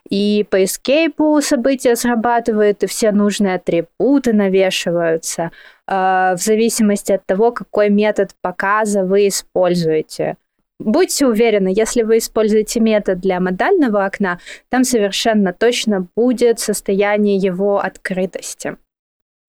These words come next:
Ну и н-, уже молчу про то, что там есть встроенная роль dialog. С Alert Dialog пока что такого нет. Тут надо кастомно делать, но, в принципе, можно навесить Alert Dialog на диалог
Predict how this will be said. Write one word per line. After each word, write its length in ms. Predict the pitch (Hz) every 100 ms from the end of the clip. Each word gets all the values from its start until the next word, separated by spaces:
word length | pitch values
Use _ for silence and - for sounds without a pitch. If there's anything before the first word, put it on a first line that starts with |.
| _
Ну 100 | 277
и 100 | 294
н-, 280 | 247 208 190
уже 280 | 202 196 226
молчу 460 | 220 190 202 254 254
про 220 | 247 190
то, 180 | - 196
что 500 | - - 180 175 165
там 160 | 180 185
есть 200 | 185 180
встроенная 580 | - 202 196 190 175 170
роль 200 | 185 180
dialog. 520 | 175 156 62 - - _ _ _ _
С 160 | - -
Alert 380 | 208 269 302 -
Dialog 460 | 254 262 240 226 -
пока 460 | 190 190 190 185 185
что 720 | - - - 180 175 170 - -
такого 480 | 190 - 175 170
нет. 360 | 165 175 302 381 _ - _ -
Тут 160 | 208
надо 920 | 202 196 190 180 180 175 170 165 160 - _ _ _
кастомно 480 | 190 - 254 339 294
делать, 280 | 254 202
но, 120 | 214 269
в 100 | -
принципе, 420 | 220 247 - 208
можно 320 | 190 208 233
навесить 400 | 196 175 190 -
Alert 300 | - 180 185 _ -
Dialog 440 | 180 196 190 -
на 300 | - 156 156 - _ _ _ _ _
диалог 480 | 190 180 147 143 -